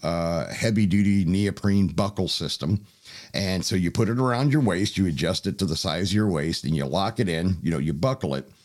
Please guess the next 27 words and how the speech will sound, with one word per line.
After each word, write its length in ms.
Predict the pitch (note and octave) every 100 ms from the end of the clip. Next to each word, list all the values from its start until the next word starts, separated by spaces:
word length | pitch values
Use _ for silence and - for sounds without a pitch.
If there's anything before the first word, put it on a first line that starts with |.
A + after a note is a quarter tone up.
| - - - -
And 220 | - F#2
then 340 | G#2 G2 F#2 - -
on 240 | F#2 F#2 -
each 280 | C3 G#2+ -
hip, 520 | - - D3+ F2 - - _ _ _ _ _
you 180 | - F#2+
have 480 | - F2+ F2 F2+ - -
a 160 | D#2 D#2
holster 840 | - - G3 E3+ - G#1+ C2+ G2 - -
to 120 | B2
mount 320 | G#2+ D2+ D2
your 120 | D#2 D2
camera 480 | - B2+ B2+ C#2+ -
in. 220 | A#1+ - - - _ _ _ -
Now, 340 | F#2 A#2+ F2+ - - - A2+ G#2+
<laughs> 360 | - - - -
yeah, 200 | A#2+ G2
to 80 |
kinda 240 | - B2+ G#2+
make 200 | G#2+ F#2
you 80 | F#2+
look 180 | G2
like 180 | F#2 F2+
a 40 | D#2
Wild 280 | F2+ F2+
West 260 | C#2+ D#2 -
gunslinger, 580 | G2+ A2+ - D2+ -